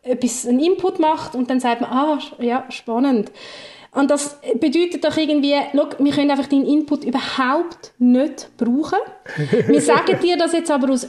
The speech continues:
Speaker 1: Öffentlichke-, Höflichkeit mal nicht. Und wir
Speaker 2: Aha.
Speaker 1: tun dich irgendwie versuchen, so ein bisschen abzulenken oder abzuspeisen mit einem Adjektiv, wo, weißt, spannend macht doch irgendwie das Spannungsfeld auf zwischen, hey, mega
Speaker 2: Genau.
Speaker 1: cool und irgendwie schwierig.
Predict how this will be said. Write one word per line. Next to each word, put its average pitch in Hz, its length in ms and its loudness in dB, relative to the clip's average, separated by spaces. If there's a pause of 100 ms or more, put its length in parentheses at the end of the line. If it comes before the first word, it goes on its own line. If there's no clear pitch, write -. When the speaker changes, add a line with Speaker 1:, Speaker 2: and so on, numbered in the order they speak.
Speaker 1:
Öffentlichke-, 294 720 -2
Höflichkeit 285 680 -2
mal 214 200 2
nicht. 226 500 2 (380)
Und 302 180 4
wir 311 160 4
Speaker 2:
Aha. 107 220 0 (360)
Speaker 1:
tun 349 220 2
dich 339 140 -2
irgendwie 330 240 2
versuchen, 294 400 0
so 285 100 0
ein - 80 -8
bisschen 262 180 -2 (220)
abzulenken 311 840 -2
oder 254 260 -4
abzuspeisen 285 800 -2
mit 262 180 -2
einem 233 120 0
Adjektiv, 294 960 -2
wo, 262 180 2 (320)
weißt, 285 240 -4
spannend 302 540 -2
macht 285 220 0
doch 262 60 0
irgendwie 277 280 0
das 254 100 -4
Spannungsfeld 269 760 -2
auf 285 280 -2
zwischen, 269 340 -2
hey, 269 220 0
mega 277 320 4
Speaker 2:
Genau. 285 180 -6
Speaker 1:
cool 320 240 2
und 294 160 0
irgendwie 262 420 2
schwierig. 320 540 0